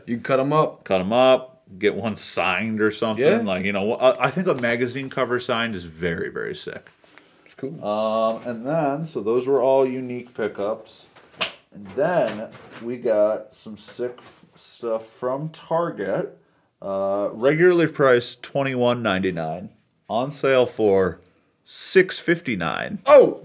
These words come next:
Speaker 2: Big discount. Uh, we got big Barrel Boy trusted, uh,
Speaker 1: Trusted.
Speaker 2: trusted, uh, Drew McIntyre.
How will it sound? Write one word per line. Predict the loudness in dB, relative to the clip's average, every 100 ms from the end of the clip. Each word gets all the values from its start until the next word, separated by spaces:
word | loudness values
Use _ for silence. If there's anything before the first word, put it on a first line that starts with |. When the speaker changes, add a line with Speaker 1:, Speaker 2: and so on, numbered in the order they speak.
| -4 4
Speaker 2:
Big | 6 6
discount. | 0 -4 -6 -8 -8 -14 _ _ _ _ _ -6
Uh, | 0 2 2 -2
we | -2
got | 0 0 4
big | 6 6 2 0
Barrel | 4 6 4
Boy | 4 6 6 6
trusted, | 2 -2 0 -2 -2 0 0 0
uh, | 0 2 0 -4 -6
Speaker 1:
Trusted. | -2 -2 -2 -8 -10 -2
Speaker 2:
trusted, | 6 6 6 2 2 2
uh, | -2
Drew | 0 0 2 0
McIntyre. | 0 0 0 -4 -10 -6 -6 -6 -8 -12